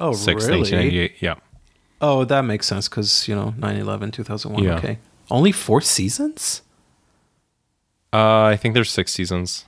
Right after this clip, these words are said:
Speaker 2: There's six seasons, but I guess just the way it works out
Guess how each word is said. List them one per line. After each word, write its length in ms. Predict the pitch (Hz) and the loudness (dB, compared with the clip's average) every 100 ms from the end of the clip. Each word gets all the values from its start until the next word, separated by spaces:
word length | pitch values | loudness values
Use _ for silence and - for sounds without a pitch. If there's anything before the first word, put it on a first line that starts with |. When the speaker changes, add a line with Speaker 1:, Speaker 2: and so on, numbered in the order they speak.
| _ _ | _ _
Speaker 2:
There's 160 | - 120 | 0 0
six 260 | - 131 - | 2 0 2
seasons, 360 | 135 123 123 | 2 4 2
but 160 | 110 120 | 2 2
I 100 | 123 | 2
guess 320 | 123 131 - | 2 0 -2
just 220 | - 139 | 0 0
the 80 | - | 2
way 160 | 123 110 | 2 4
it 120 | 110 | 4
works 280 | 95 98 - | 2 0 2
out 540 | 98 92 95 - - | 2 4 2 -2 -12